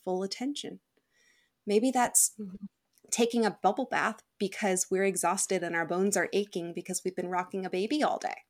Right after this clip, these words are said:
Speaker 1: you know?
Speaker 2: Yeah.
Speaker 1: But when we sit with the Lord and we plan out our day, we plan out our time, then we can do it with conviction.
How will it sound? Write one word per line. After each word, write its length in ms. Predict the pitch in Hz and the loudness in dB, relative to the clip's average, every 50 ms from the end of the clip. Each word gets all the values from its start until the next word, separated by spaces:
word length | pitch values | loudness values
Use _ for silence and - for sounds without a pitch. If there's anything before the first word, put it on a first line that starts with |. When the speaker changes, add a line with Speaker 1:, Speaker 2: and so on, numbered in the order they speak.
| _ _ _ - | _ _ _ -8
Speaker 1:
you 100 | 202 190 | -6 -4
know? 140 | 202 220 247 302 | -2 0 -2 -2
Speaker 2:
Yeah. 80 | 311 - _ _ _ _ _ _ - - - _ - | -4 -8 _ _ _ _ _ _ -20 -20 -18 _ -2
Speaker 1:
But 200 | 214 220 233 233 | 2 2 2 4
when 140 | 233 240 254 | 4 4 4
we 140 | 277 311 320 | 4 4 4
sit 240 | - - 370 381 370 | 2 2 2 0 -2
with 160 | 330 294 - | -2 -2 0
the 80 | 233 | 0
Lord 400 | 214 208 233 277 330 330 302 233 | 0 0 0 2 2 2 2 0
and 80 | 208 190 | 0 -2
we 100 | 196 190 | -2 -4
plan 380 | 190 - - 208 196 196 196 185 | -6 -4 -4 -2 0 0 0 -2
out 140 | 180 175 170 | -2 -2 -4
our 100 | 156 165 | -4 -4
day, 240 | 170 180 175 185 190 | -4 -4 -4 -4 -4
we 120 | 185 180 | -6 -8
plan 320 | 190 - - 208 214 214 214 | -8 -6 -4 -4 -2 -2 -2
out 160 | 202 196 190 | -2 -2 -2
our 100 | 185 180 | -2 -4
time, 380 | 180 - - 240 233 220 202 196 | -4 -6 -6 -4 -4 -2 -2 -2
then 120 | 196 202 | -2 -2
we 120 | 220 226 | -2 -2
can 200 | 226 - 302 294 | -2 0 2 2
do 160 | 254 254 254 254 | 2 2 0 -2
it 100 | - - | -2 -2
with 180 | 220 202 - - | -2 -4 -4 -6
conviction. 680 | - 185 170 165 208 285 - - - 294 233 180 - | -8 -6 -6 -6 -6 -6 -4 -4 -4 -4 -4 -4 -6